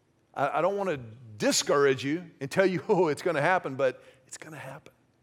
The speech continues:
And the gospel of Jesus Christ is bigger than any betrayal we will ever experience.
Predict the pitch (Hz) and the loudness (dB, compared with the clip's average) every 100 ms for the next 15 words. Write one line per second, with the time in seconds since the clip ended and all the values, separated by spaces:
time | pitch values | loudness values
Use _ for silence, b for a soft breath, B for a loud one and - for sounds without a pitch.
0 | _ _ _ _ _ _ _ _ _ _ | _ _ _ _ _ _ _ _ _ _
1 | _ _ _ _ _ _ b b b b | _ _ _ _ _ _ b b b b
2 | b b b b 160 160 147 107 185 202 | b b b b -4 -2 -4 0 2 2
3 | 202 196 185 143 160 160 135 - 180 135 | 0 0 -2 -2 -4 -6 -8 -4 0 0
4 | 120 - 131 107 107 160 117 101 - _ | -2 -8 -10 -6 -4 -4 -4 -12 -18 _
5 | _ _ _ 139 127 - 165 165 180 156 | _ _ _ -4 -4 -8 -4 -2 -2 -4
6 | - - 131 123 123 127 127 123 - 127 | -6 -2 -2 0 -2 -4 -6 -6 -6 -4
7 | 120 120 - - 107 98 101 - | -4 -6 -8 -12 -12 -12 -16 -16